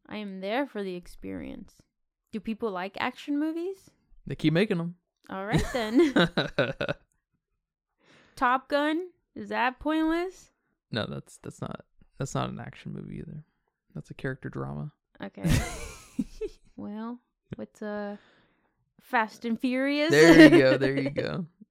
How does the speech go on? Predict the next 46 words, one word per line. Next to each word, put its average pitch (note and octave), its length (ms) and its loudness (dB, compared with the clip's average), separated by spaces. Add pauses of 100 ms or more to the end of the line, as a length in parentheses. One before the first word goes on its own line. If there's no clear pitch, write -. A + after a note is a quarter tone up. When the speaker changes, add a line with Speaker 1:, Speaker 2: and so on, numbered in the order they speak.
(160)
Speaker 2:
Yeah, A3 200 -4
that's, - 180 -8
like, C#3+ 160 -4 (160)
one C#3 180 -4
of C#3+ 60 -4
the C#3 80 0
highest C#3+ 260 0
grossing C#3+ 560 -4
franchises C#3 640 -2
of B2+ 120 -4
all C3 220 -2
time. C#3+ 300 -6
Speaker 1:
There C4 240 0
you C4+ 160 -2
go. A3 520 -2 (840)
Nothing B3 320 -2
wrong G#3+ 340 -6
with G3 260 -10
being G3 220 -8
entertained - 640 -14 (580)
Speaker 2:
Yeah. - 140 -10 (140)
Speaker 1:
by F#3+ 100 -8
film. - 380 -18 (160)
Speaker 2:
Yeah, D3+ 180 -6
that's D#3+ 160 -10
definitely D#3 300 -4
a C3 60 -6
way C3 140 -8
to B2+ 60 -10
look C3 260 -10
at C3+ 120 -10
it. - 140 -14 (600)
Speaker 1:
But G#3+ 140 -6
just G#3+ 180 -6
know A3+ 200 2
what G3 160 -4
you're E3 120 -8
watching. E3+ 580 -10 (160)
Speaker 2:
Mm-hmm. C#3 340 -8 (480)
Speaker 1:
You - 100 -16
know, - 220 -18 (600)
have C4+ 240 -4
your C4+ 140 -2
expectations A3+ 1040 -10
where G3 160 -8
they F3+ 400 -10